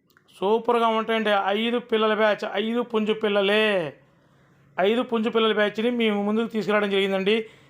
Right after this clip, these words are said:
ఎవరైనా సరదాగా ఇంటికాడ పెంచుకోవాలన్నా కూడా మంచి క్వాలిటీ పిల్లలు అయితే ఫుల్ డబుల్ బాడీ,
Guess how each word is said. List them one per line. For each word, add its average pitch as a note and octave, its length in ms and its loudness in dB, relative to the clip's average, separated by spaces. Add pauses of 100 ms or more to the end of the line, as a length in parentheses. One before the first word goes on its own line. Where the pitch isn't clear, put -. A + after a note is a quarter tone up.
(200)
ఎవరైనా A#3 360 2
సరదాగా A3 460 0
ఇంటికాడ A3 420 -2
పెంచుకోవాలన్నా G#3 640 -2
కూడా G3+ 120 -4
మంచి C4+ 380 -2
క్వాలిటీ B3+ 240 2
పిల్లలు A3+ 180 0
అయితే E3+ 160 -8 (1300)
ఫుల్ C4+ 300 2
డబుల్ C#4 200 2
బాడీ, G#3+ 180 0